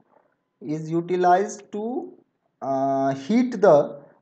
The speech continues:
now this is point number one, one can see that one to two. Now that is utilized to heat the, uh, refrigerant that is coming out from the compressor one. So from point number two,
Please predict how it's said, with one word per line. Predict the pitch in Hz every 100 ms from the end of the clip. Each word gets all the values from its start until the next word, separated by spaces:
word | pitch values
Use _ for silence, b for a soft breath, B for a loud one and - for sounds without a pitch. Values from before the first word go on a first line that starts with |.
| _
now | 151
this | 175 185
is |
point | 202 190 190
number | 190 196
one, | 185 143 123 -
one | 226 156 160
can | 175
see | 180 185
that | 185 147
one | 135 147 160 170
to | 180 180
two. | 147 B B _
Now | 147 160
that | 170 180
is | 214 202
utilized | 196 202 196 190 202 226 226 -
to | 233
heat | 220 - 185 214 220
the, | 196 220 269 - - _ _ _ _ _ _ _ _
uh, | - - 101 143
refrigerant | 156 156 170 175 196 220 233 - _ _ _ _
that | 147 160 190
is | 196
coming | - 175 185 202 -
out | 156 202
from | 175 180 170 170
the | 196 247 - -
compressor | 165 156 160 151 151 175
one. | 165 127 - - _ b b b
So | _ 175 185
from | 185 175 175 180
point | - 175 190 196
number | 190 185 185 180 -
two, | 220 202 170 -